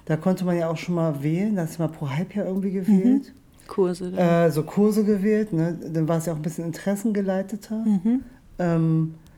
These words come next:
Speaker 1: ja, ansonsten habe ich echt eher in meinem Sportunterricht, ähm, schlechte Erfahrungen auch teilweise,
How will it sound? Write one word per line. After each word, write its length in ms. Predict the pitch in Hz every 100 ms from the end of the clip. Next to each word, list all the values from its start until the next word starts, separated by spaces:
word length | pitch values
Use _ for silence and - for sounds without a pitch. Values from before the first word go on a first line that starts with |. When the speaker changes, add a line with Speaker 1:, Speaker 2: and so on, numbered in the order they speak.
| - _ -
Speaker 1:
ja, 200 | 151 139
ansonsten 420 | 139 139 139 - 175
habe 160 | 165
ich 100 | 160
echt 240 | 156 147 -
eher 440 | 214 165 165 156
in 60 | -
meinem 240 | 160 151
Sportunterricht, 800 | 147 - 165 160 160 160 151 156 - -
ähm, 420 | 156 147 143 147 147 - - - - - - - - - - -
schlechte 360 | - 392 330 165
Erfahrungen 480 | 135 143 139 135 156
auch 140 | 147
teilweise, 600 | - 151 143 143 139 147